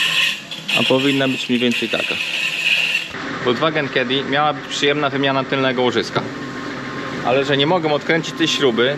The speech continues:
ponieważ, e, teraz wam pokażę, o co tu chodzi. Jakiś konstruktor stwierdził, że jak tu jest płaski ten łeb,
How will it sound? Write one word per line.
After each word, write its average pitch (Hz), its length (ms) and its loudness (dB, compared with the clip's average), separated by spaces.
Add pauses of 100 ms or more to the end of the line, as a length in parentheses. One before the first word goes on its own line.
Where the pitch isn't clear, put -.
ponieważ, 165 380 -2
e, - 1800 -4
teraz 131 180 0
wam 131 140 -2
pokażę, 131 360 0
o 123 60 0
co 123 100 -10
tu 131 100 -4
chodzi. 113 260 0 (680)
Jakiś 151 260 0
konstruktor 156 640 2 (320)
stwierdził, 151 520 2
że 131 220 0 (460)
jak - 120 -4
tu 147 100 4
jest 143 140 4
płaski 190 380 0
ten 131 160 0
łeb, 127 220 2